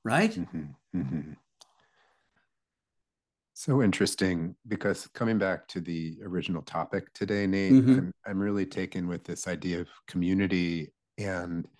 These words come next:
Speaker 2: I, for some reason, was seeing concentric circles. So the in-,
Speaker 1: Uh-huh.
Speaker 2: inner circle is the twelve-step recovery,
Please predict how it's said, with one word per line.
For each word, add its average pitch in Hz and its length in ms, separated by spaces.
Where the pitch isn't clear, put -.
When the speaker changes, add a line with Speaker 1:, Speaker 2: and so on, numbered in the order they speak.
Speaker 2:
I, 104 120
for - 180
some 98 220
reason, 98 360
was 87 160
seeing 90 200
concentric 87 580
circles. 80 600
So 92 160
the 85 340
in-, 95 220
Speaker 1:
Uh-huh. 117 280
Speaker 2:
inner 131 80
circle 101 640
is 92 200
the 87 120
twelve-step 92 520
recovery, 80 640